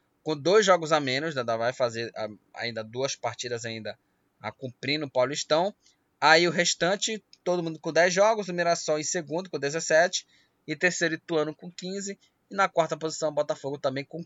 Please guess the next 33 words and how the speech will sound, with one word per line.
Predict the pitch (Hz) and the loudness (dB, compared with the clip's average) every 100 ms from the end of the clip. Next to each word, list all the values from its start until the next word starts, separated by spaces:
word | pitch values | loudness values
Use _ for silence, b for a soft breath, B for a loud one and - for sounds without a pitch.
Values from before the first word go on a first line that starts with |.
| - | -12
quinze | 139 147 147 170 | -10 -10 -10 -10
pontos. | - 139 123 - - - _ b b b _ - | -4 -2 -4 -10 -18 -18 _ b b b _ -4
E | 202 | -2
no | 202 | 0
grupo | 160 165 240 202 | 0 -2 -2 4
D, | 196 220 - _ _ _ _ _ _ _ _ _ _ - | 8 8 4 _ _ _ _ _ _ _ _ _ _ -4
o | 143 156 | 4 6
R | 165 | 6
B | 139 139 | 2 0
Bragantino | 143 151 - 160 | 0 -2 -4 -4
lidera | 160 139 135 135 | -4 0 0 0
com | 135 | -4
dezenove | 127 135 135 127 143 | -4 -4 -2 -4 -6
pontos, | - 139 156 175 - _ _ _ _ - | -6 -6 -6 -8 -14 _ _ _ _ -6
na | 131 | -4
segunda | 143 151 135 139 135 | -2 -2 -4 -6 -4
posição | 135 127 127 113 104 - _ _ B 233 B - _ _ - | -6 -6 -6 -6 -8 -14 _ _ B -14 B -20 _ _ -2
o | 175 170 | 0 2
Santo | - - 185 208 220 | 0 4 6 6 4
André | 180 156 131 | 6 6 4
com | - 151 | 0 2
onze | 190 240 214 | 2 0 -2
pontos, | 190 196 196 196 - - _ | 0 0 -2 -2 -2 -4 _
em | 180 202 | -12 -2
terceiro | 208 202 - 156 147 | 0 0 2 0 0
Santos | - - 220 233 160 135 | -4 0 2 2 -2 -6
com | - 131 | -4 2
dez | 147 208 | 4 4
pontos | - 170 175 175 165 | 2 -2 -2 -4 -4
e | |
na | 165 160 | -2 -2
quarta | 131 135 143 | -2 -2 -2
posição | - 131 - 120 | -6 -10 -8 -8